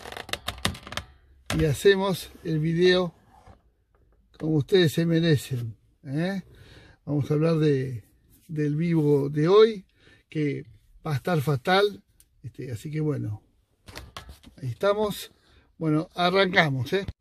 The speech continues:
Hola, hola, queridos amigos, ¿cómo están? Bueno, está tormentoso en Mar del Plata, está frío, este, está feo. Y la verdad que yo no hice ningún video para hoy, pero sí estoy muy ansioso con el vivo de, de las veintiuna horas.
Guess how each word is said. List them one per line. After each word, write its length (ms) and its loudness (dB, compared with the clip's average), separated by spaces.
Hola, 500 10
hola, 320 8
queridos 420 6
amigos, 680 6
¿cómo 280 0
están? 640 2
Bueno, 520 8
está 240 -2
tormentoso 760 2
en 40 2
Mar 140 0
del 80 -4
Plata, 260 2
está 260 -2
frío, 600 0
este, 220 -8
está 200 -12
feo. 580 -6
Y 400 2
la 120 6
verdad 180 6
que 120 4
yo 100 8
no 80 4
hice 220 0
ningún 220 -2
video 400 2
para 200 2
hoy, 280 4
pero 240 4
sí 160 -2
estoy 280 2
muy 160 2
ansioso 540 2
con 200 4
el 100 4
vivo 300 4
de, 480 0
de 240 -8
las 120 -4
veintiuna 460 0
horas. 380 -4